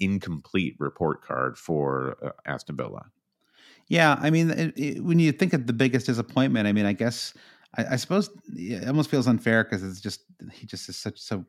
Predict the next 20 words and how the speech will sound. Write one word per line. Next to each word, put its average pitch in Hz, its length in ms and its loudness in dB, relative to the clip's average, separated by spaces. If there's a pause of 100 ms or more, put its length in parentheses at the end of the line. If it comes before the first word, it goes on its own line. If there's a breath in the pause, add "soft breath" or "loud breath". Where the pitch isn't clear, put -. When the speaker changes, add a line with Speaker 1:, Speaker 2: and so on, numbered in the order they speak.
Speaker 2:
hit - 160 -4
by 101 100 0
the 95 100 -2
injury 101 240 0
bug. 85 220 -2
But 90 80 -4
I 95 40 0
mean, 95 220 0 (540 loud breath)
I - 120 -6
think 151 200 2
Danny 123 360 4
Ings 135 280 0
has 101 160 -2
to - 80 -4
be 92 120 0
up 90 160 -2
there, 90 160 0
right? 101 240 0
I 120 40 2
mean, 107 200 2